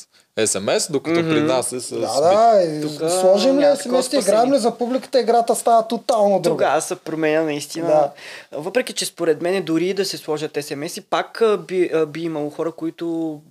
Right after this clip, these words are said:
Speaker 3: Ще
Speaker 2: биха продължили да играят
Speaker 3: ще
Speaker 2: по
Speaker 3: играят стратегически.
Speaker 2: Мгм.
Speaker 3: Да.
Speaker 1: Ще
Speaker 2: Защото
Speaker 1: има.
Speaker 2: пък, а,
Speaker 1: Аз
Speaker 2: с-,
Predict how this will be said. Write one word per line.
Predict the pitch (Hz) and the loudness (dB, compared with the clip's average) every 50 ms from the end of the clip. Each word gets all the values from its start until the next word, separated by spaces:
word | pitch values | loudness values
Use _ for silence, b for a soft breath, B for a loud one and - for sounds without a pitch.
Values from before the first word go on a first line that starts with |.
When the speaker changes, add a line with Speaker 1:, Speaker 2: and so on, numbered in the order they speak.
| _ _ _ | _ _ _
Speaker 3:
Ще | _ 151 | _ -6
Speaker 2:
биха | 160 214 - 233 | -6 0 0 0
продължили | 226 220 202 190 170 156 156 139 147 143 139 | 0 0 0 2 2 2 2 0 -4 -6 -6
да | 135 139 | -4 -4
играят | 139 139 131 131 131 131 | -4 -2 -2 -4 -4 -4
Speaker 3:
ще | - - | -6 -6
Speaker 2:
по | 139 | -2
Speaker 3:
играят | 151 170 175 175 | 2 2 2 2
стратегически. | - - 190 165 - 175 156 160 151 - - - - - _ _ | 2 -2 -4 -6 -6 -6 -8 -8 -8 -8 -10 -12 -14 -20 _ _
Speaker 2:
Мгм. | - 139 143 143 143 139 139 151 170 175 b b b b b b b b b _ _ _ - | -16 -14 -12 -10 -10 -10 -10 -12 -14 -16 b b b b b b b b b _ _ _ -18
Speaker 3:
Да. | 147 135 131 123 123 127 131 | -10 -8 -8 -6 -6 -8 -10
Speaker 1:
Ще | - - - 127 | -12 -10 -8 -8
Speaker 2:
Защото | 127 156 - | -8 -8 -6
Speaker 1:
има. | - 147 147 | -6 -6 -6
Speaker 2:
пък, | 147 - - - | -6 -6 -8 -6
а, | 165 160 156 156 | -6 -4 -2 0
Speaker 1:
Аз | 156 - - 156 156 156 160 151 | 0 0 0 0 -2 -4 -6 -8
Speaker 2:
с-, | 147 - - - | -12 -16 -18 -20